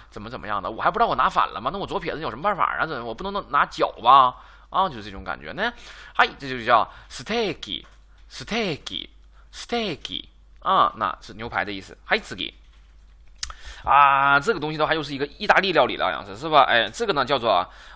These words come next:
グラタン啊，グラタン，一起来读，じゃあ、一緒に読んでいきましょう。グラタン、グラタン。那，哎，那么这个的话呢，就是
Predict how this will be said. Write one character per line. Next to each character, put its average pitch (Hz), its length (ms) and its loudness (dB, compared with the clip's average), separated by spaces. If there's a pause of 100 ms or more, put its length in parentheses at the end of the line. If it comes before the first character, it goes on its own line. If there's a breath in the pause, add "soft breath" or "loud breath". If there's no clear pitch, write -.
グ 156 120 0
ラ 190 120 4
タ 76 160 -4
ン 53 40 -12 (300)
啊， 117 160 2
グ 120 120 -4
ラ 165 100 4
タ 113 160 0
ン， 78 40 -8 (340)
一 127 80 -20
起 120 80 -12
来 113 120 -2
读， 123 360 -4
じ 117 100 -6
ゃ - 40 -2
あ、 - 20 -4
一 117 60 -10
緒 175 160 -8
に 175 80 -8
読 202 100 -6
ん 190 80 -10
で 87 200 0 (280)
い 95 100 -20
き - 120 -14
ま 98 100 -4
し - 80 -8
ょ 82 200 -4
う。 - 0 - (420 loud breath)
グ 156 100 -4
ラ 180 120 2
タ 95 180 -2
ン、 69 60 -14 (600 soft breath)
グ 147 80 -4
ラ 165 120 0
タ 90 180 -2
ン。 60 60 -14 (300)
那， 151 220 0 (360 loud breath)
哎， 208 260 6
那 208 100 -6
么 240 80 -2
这 277 160 -2
个 226 100 4
的 165 100 4
话 170 160 6
呢， 127 220 8
就 160 160 -8
是 147 200 -2